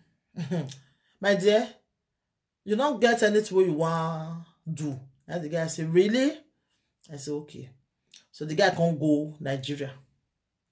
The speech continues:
So the guy come tell am say, "Okay, no problem. Now since, eh, you don't want give am him money, so you no go collect him money for you. Na Nigeria ain't go collect am." And the guy visit Nigeria. Now if he go the girl family house, eh,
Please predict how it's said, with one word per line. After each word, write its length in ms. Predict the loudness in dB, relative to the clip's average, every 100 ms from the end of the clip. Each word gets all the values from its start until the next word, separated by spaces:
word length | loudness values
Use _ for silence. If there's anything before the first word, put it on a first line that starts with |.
| _ -8 -8 -10 _ _ _ _ _ _
So 160 | 0 2
the 100 | 4
guy 120 | 4
come 120 | 4 2
tell 140 | 0
am 80 | -2
say, 120 | -2
"Okay, 200 | -2 -2
no 140 | -2
problem. 380 | -2 -2 -2 -4
Now 100 | -4
since, 260 | -4 -4 -4
eh, 340 | -4 -4 -6 -8
you 80 | -6
don't 120 | -6
want 180 | -6 -6
give 100 | -6
am 140 | -4
him 160 | -6 -6
money, 280 | -6 -6 -8
so 160 | -6
you 40 | -6
no 120 | -4
go 100 | -4
collect 300 | -4 -2 -2
him 100 | -4
money 140 | -6
for 220 | -8 -6
you. 100 | -6
Na 100 | -4
Nigeria 360 | -4 -6 -2 -2
ain't 100 | -2
go 80 | -4
collect 400 | -4 -2 -2 -4
am." 80 | -12 -20 _ _ _ _ _ _ _
And 100 | -8
the 80 | -4
guy 200 | 0 0
visit 360 | 0 -2 -2 -2
Nigeria. 340 | -2 -4 -2
Now 80 | 0
if 80 | 0
he 160 | 0 0
go 160 | -2
the 120 | -4 -2
girl 160 | -2
family 400 | -2 -4 -2 -2
house, 300 | -4 -4 -8
eh, 120 | -12